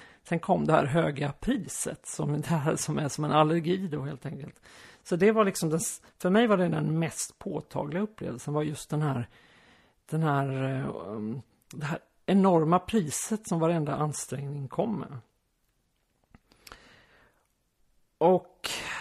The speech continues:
den här perioden då när jag var sjukskriven, det blev ju också en sorts väldig identitetskris för mig då, eftersom jag hade,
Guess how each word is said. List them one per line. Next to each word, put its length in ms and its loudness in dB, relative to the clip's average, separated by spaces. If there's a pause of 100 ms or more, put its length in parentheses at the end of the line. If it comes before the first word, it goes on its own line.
(520)
den 140 -2
här 120 4
perioden 720 4
då 220 4
när 220 -2
jag 400 -2
var 280 -4
sjukskriven, 680 -2
det 80 -2
blev 320 -4
ju 120 -2
också 280 -4
en 60 -2
sorts 360 -6
väldig 320 -2
identitetskris 1200 -4
för 120 -4
mig 220 0
då, 120 -2
eftersom 320 -6
jag 160 -2
hade, 500 -6